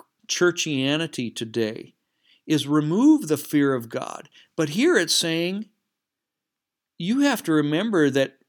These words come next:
we still have a rest to enter, and we are to remember that, because otherwise you may seem to come short or fall short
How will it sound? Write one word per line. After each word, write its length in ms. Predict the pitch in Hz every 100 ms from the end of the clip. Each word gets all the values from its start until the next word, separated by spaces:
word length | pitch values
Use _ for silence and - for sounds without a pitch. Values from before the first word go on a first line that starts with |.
| _ -
we 760 | 151 165 247 214 156 196 - _ _ _ _ _ -
still 400 | - - 214 175
have 320 | 147 175 202
a 60 | 156
rest 380 | 147 180 180 -
to 120 | 151
enter, 500 | 156 190 190 131 131 -
and 260 | 156 160
we 140 | 165 170
are 80 |
to 180 | 160 -
remember 640 | 131 127 127 139 220 349 240
that, 460 | 135 110 131 - - _ _ _ _ _ -
because 360 | 170 160 156 147
otherwise 1160 | 202 302 302 143 110 104 - - 202 - - - _ _ _ _ _
you 320 | 147 156 233 262
may 520 | 170 165 165 170 _ -
seem 400 | - 190 175 165
to 240 | - 160
come 360 | - 170 156 147
short 460 | - - 202 185
or 140 | 139 120
fall 360 | - 165 156
short 640 | 143 - - 185 254 214